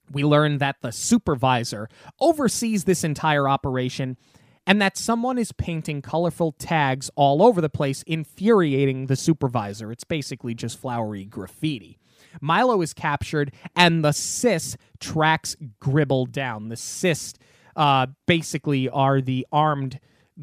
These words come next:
guards, police, henchmen, whatever you want to call it, of the supervisor. Milo escapes and meets Key, the rebellious Martian stuck in the nineteen sixties, who is painting the tags everywhere.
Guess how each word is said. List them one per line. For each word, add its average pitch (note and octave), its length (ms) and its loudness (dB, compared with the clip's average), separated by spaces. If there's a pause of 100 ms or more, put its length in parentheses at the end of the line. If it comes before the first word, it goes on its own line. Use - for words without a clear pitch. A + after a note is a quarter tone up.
guards, D3+ 640 0
police, D3 500 -2
henchmen, C#3+ 560 -4
whatever C#3+ 280 -2
you C3+ 140 0
want B2+ 160 -4
to B2 80 -10
call B2 240 -4
it, B2 140 -10
of B2 260 -10
the A#2+ 80 -8
supervisor. A2 800 -6 (260)
Milo E3 420 0
escapes D#3 540 -4
and D#3 220 -2
meets B2+ 300 -8
Key, B2+ 360 0
the B2 140 -2
rebellious D#3 580 -2
Martian C#3 480 -2
stuck - 340 0
in G3 100 0
the D#3+ 80 0
nineteen D3 420 -2
sixties, B2+ 600 -6 (260)
who D#3 300 2
is D3 200 -4
painting C3+ 460 -6
the B2+ 80 -4
tags E3+ 460 -4
everywhere. G2+ 540 -6